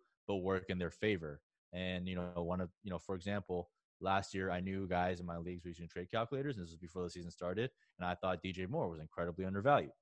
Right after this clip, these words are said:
So I would go into trade calculator, and I would plug in players that on my, on my, on my team that I didn't, like, really like long term, guys like Chris Carson, guys like Marlon Mack. So I took Chris Carson, Marlon Mack, and I traded for D J Moore and a future, and Matt Breida,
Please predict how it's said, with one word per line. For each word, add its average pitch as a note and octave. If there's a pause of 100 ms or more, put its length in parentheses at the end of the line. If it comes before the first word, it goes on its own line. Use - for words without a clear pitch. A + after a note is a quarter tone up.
(220)
So -
I E2+
would E2+
go F#2+
into F#2+
trade A#2
calculator, F#2+
and F2
I F2
would E2+ (400)
plug G#2
in G2+
players F#2+
that F2
on F2+
my, F2
on F2+
my, F2+ (260)
on F2
my F2
team G#2+
that E2+
I E2 (100)
didn't, F2+ (160)
like, E2+
really F2
like E2
long E2+
term, G#2
guys F2
like F2
Chris F#2
Carson, D#3+ (400)
guys D#2+
like E2
Marlon F2+
Mack. F#2 (480)
So E2+
I E2+
took F#2
Chris G2+
Carson, B2
Marlon G#2
Mack, F#2 (480)
and F2
I -
traded F#2
for F2
D F2+
J F#2
Moore F2+ (100)
and F2
a E2
future, E2+ (220)
and F#2
Matt G2
Breida, E2